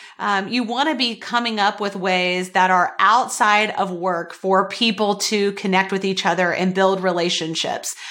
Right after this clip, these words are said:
Um, including people's families is another really fun thing. I mean, you know, you don't really get to know someone unless you get to know the people that are most important in their life. And so we've done things where we've invited people's families and got to meet the kids before. And I love that.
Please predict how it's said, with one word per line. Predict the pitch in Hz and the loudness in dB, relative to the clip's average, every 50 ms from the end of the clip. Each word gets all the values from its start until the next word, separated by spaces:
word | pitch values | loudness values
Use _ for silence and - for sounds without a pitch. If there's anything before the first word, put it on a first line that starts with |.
| - - - | -16 -10 -2
Um, | - 180 185 185 185 185 185 185 180 - - _ | 0 2 4 4 4 4 2 0 -2 -4 -6 _
including | 196 220 220 214 - - 240 240 247 254 247 233 | 0 0 0 0 -2 -2 -2 2 2 2 2 2
people's | - - 196 160 - 196 190 - | 0 -2 -4 -2 -2 -2 -4 -4
families | - - 180 175 196 220 226 262 311 330 302 | -2 -2 0 0 0 0 0 0 0 0 0
is | 262 233 185 | 0 0 0
another | 190 190 190 175 180 185 208 220 220 | 0 0 2 2 2 2 2 0 2
really | 220 220 226 247 247 | 0 0 0 -2 -4
fun | 240 - 247 240 254 254 247 | -2 0 0 2 2 0 0
thing. | 254 254 254 269 277 269 | 0 -2 -2 -2 -2 -2
I | 226 - | -2 -2
mean, | 202 202 208 196 185 185 - - - - - _ | -2 -2 -4 -4 -6 -10 -14 -20 -20 -20 -12 _
you | 285 285 | 0 0
know, | 226 190 | 2 2
you | 220 233 | 2 2
don't | 233 240 233 202 | 2 0 2 2
really | 233 214 208 220 | 0 2 2 2
get | 190 226 226 - | 0 0 -2 0
to | 214 | 0
know | 196 196 277 | 0 0 0
someone | 339 - 226 175 165 160 156 175 214 | 0 0 -2 -2 -2 -2 -2 -2 -2
unless | 196 190 180 185 185 - | -2 0 -2 -2 -2 -2
you | 202 | -2
get | 185 214 - | -2 -2 -2
to | - | -2
know | 208 185 190 185 | -2 -2 -2 -2
the | 180 175 | -4 -6
people | - 208 196 190 190 185 185 185 | -6 -8 -6 -2 0 2 2 2
that | 185 185 175 175 175 170 170 165 - | 2 2 2 4 4 2 2 0 0
are | - 170 175 175 175 175 175 175 | 2 4 4 6 4 4 2 2
most | 180 180 185 185 - | 0 -2 -2 -2 -2
important | 180 185 180 - 185 175 175 180 165 - | -4 -6 -4 -2 -2 0 0 0 -2 -2
in | - 180 | -2 -2
their | 180 175 165 165 | 0 0 0 2
life. | 156 156 170 220 233 - | 2 2 2 2 0 0
And | 185 185 | -2 -2
so | 185 - 190 175 170 170 170 170 - - - - - | 0 0 0 0 2 0 0 -2 -6 -12 -18 -8 -4
we've | 196 214 190 | -4 0 2
done | 196 185 190 190 | 2 2 2 2
things | 190 190 185 190 185 190 | 2 0 0 0 0 -2
where | 175 | -2
we've | 175 185 175 170 | -2 -2 -2 -2
invited | 175 175 - 156 165 180 190 185 185 | -4 0 0 0 2 2 0 -2 -2
people's | - 208 190 - 170 - | -6 -8 -6 -6 -8 -6
families | - - 180 175 180 185 180 180 180 175 - | -4 -2 0 0 0 0 0 0 0 -2 -4
and | 139 - | -2 0
got | 127 170 185 - | 0 0 0 0
to | 202 | -2
meet | 196 190 196 190 | -2 -2 -2 -2
the | 190 190 | -4 -6
kids | 190 - 208 180 180 | -4 -4 -4 -4 -4
before. | - 185 185 185 185 175 180 175 175 | -4 -8 -6 -4 -2 0 2 2 2
And | 170 | 2
I | 147 147 | 0 -2
love | 160 170 180 185 180 175 | -2 0 0 0 0 0
that. | 170 170 170 175 175 175 175 | 2 2 4 4 4 2 0